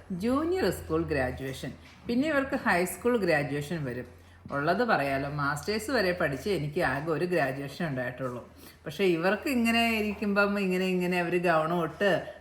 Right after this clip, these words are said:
ഹാറ്റും വെച്ച് എന്തായാലും ഒത്തിരി ഓണേർഡ് ആയിട്ട് ഇവർക്ക് ഫീൽ ചെയ്യും. അപ്പോൾ ഇന്ന് എസ്തറിൻ്റെ ഗ്രാജുവേഷനാണ്. അപ്പോൾ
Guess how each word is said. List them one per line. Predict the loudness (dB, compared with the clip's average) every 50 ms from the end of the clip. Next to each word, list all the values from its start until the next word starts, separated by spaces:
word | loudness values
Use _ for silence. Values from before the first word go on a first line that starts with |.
| -6 -4
ഹാറ്റും | 0 0 0 0 0 0 0 0 0
വെച്ച് | 0 -2 -2 0 2
എന്തായാലും | 2 2 2 0 -2 0 0 2 2 2
ഒത്തിരി | 0 -2 0 0 0 2
ഓണേർഡ് | 2 2 2 2 2 2 2
ആയിട്ട് | 0 0 0
ഇവർക്ക് | -2 -4 -6 -8 -6 -6
ഫീൽ | -4 -2 -2 0
ചെയ്യും. | 2 4 4 4 4 4 0 -4 -12 -16 -20 -20 -20 -20 -18 -12 -10
അപ്പോൾ | -10 -4 2 4 4 4 4
ഇന്ന് | 4 2 0
എസ്തറിൻ്റെ | 0 0 -2 -2 -2 0 0 -2
ഗ്രാജുവേഷനാണ്. | 0 0 2 2 2 0 0 -2 -2 -2 -2 -4 -2 -2 -2 0 0 -2 -2 -4 -6 -10 -12 -12 -12 -12 -12 -8 -6
അപ്പോൾ | -6 -4 -2 0 0